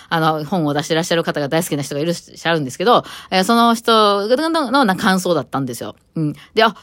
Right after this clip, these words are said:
立花玲さんがおすすめしてる本やから、どんなんか見てみようかなと思ったら、まあ、そういうその、マザー・テレサかなみたいな、その困ってる人たちを助けよう、貧困の人たちを助けようみたいな、なんて、な-、なんちゅう偉い人たちなんや、みたいなね。そういう人たちの話やっていう、で、それだけだと多分私読まなかったと思うんですけど、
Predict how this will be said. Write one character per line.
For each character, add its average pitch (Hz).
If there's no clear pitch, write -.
立 208
花 247
玲 202
さ 180
ん -
が 151
お 156
す 160
す 175
め 170
し 170
て 185
る 180
本 180
や 151
か 139
ら、 135
ど 170
ん -
な 170
ん -
か 139
見 151
て 190
み 180
よ 156
う -
か 143
な 190
と 170
思 151
っ 143
た 147
ら、 170
ま 170
あ、 -
そ 185
う -
い 175
う 175
そ 156
の、 147
マ 170
ザ 220
ー・ 202
テ 208
レ 196
サ 170
か 139
な 196
み 165
た 135
い 127
な、 180
そ 156
の 147
困 151
っ 143
て 151
る 147
人 156
た 151
ち 151
を 151
助 -
け 196
よ 180
う、 -
貧 160
困 151
の 151
人 151
た 156
ち 147
を 151
助 185
け 220
よ 202
う -
み 156
た 151
い 135
な、 143
な 196
ん -
て、 381
な-、 214
な 196
ん 494
ち -
ゅ 427
う -
偉 233
い -
人 208
た 175
ち 170
な 156
ん 143
や、 139
み 135
た 127
い 123
な 151
ね。 339
そ 226
う 233
い 226
う 220
人 233
た 208
ち 190
の 220
話 226
や 160
っ 151
て -
い 180
う、 180
で、 196
そ 320
れ 403
だ 440
け 403
だ 240
と 226
多 196
分 175
私 156
読 160
ま 170
な 180
か 160
っ 143
た 131
と 139
思 135
う -
ん -
で 135
す -
け 151
ど、 165